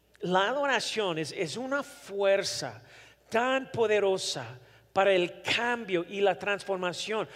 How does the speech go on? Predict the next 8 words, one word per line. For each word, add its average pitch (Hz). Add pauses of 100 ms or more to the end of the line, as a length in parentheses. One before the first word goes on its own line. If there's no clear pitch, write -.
(220)
porque 202
nos 214
conecta 233
con 202
Dios 208
a 196
un 190
nivel 190